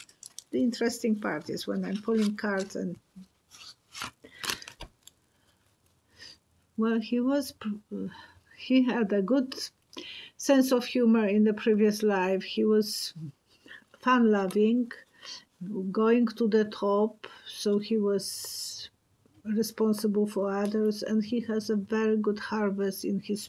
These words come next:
past lives. So he did good things, people enjoyed him. So maybe he was different, in different lives, he was maybe even young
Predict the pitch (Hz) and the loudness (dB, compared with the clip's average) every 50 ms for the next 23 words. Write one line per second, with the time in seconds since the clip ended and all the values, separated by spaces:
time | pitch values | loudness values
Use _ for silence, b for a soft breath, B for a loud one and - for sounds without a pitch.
0 | - - - 202 202 - - - 170 170 143 131 - - - - - - B B | -12 -10 -8 -8 -6 -6 -8 -6 -6 -6 -6 -6 -8 -10 -12 -14 -18 -18 B B
1 | B B B B B B - - 247 254 254 - 269 226 220 220 208 202 196 190 | B B B B B B -2 0 0 0 0 0 2 4 6 6 6 4 4 4
2 | 220 220 214 208 - - - 214 208 208 208 214 214 214 214 - - - - - | 6 6 6 4 0 -2 0 2 2 4 4 4 2 2 0 -4 -12 -14 -8 -2
3 | - 208 208 208 208 214 208 208 208 208 208 208 190 190 190 190 190 185 - - | 0 0 0 0 2 0 2 2 2 0 0 0 0 0 0 -2 -2 -4 -6 -8
4 | - 190 185 185 190 202 - B B B B B B B B - - 294 285 240 | -8 -6 -4 -4 -6 -6 -8 B B B B B B B B -4 0 2 2 2
5 | 208 190 202 208 220 214 175 214 226 226 220 214 214 214 208 - - - - - | 2 2 2 0 0 0 0 0 2 2 2 2 2 0 -2 -6 -16 -14 -10 -8
6 | 202 190 185 - 220 220 214 214 - 220 208 - - - 226 220 214 202 220 214 | -8 -8 0 4 4 4 4 4 0 -2 -2 -2 -2 0 2 4 4 4 4 2
7 | - 214 208 208 208 208 190 190 190 190 196 196 - - - - - 220 214 208 | 0 0 0 0 0 0 0 0 0 -2 -2 -4 -6 -8 -10 -6 -4 -2 0 0
8 | 202 196 202 202 202 - - - 208 196 185 185 196 196 208 196 160 190 202 202 | 0 0 0 -2 -4 -6 -4 -2 0 0 0 -2 -2 -2 -2 0 0 0 -2 -2
9 | 202 190 190 190 190 196 - B B B B B B B - 190 208 220 214 208 | -2 -4 -4 -4 -4 -6 -8 B B B B B B B 0 4 4 4 6 4
10 | 208 208 208 | 4 2 2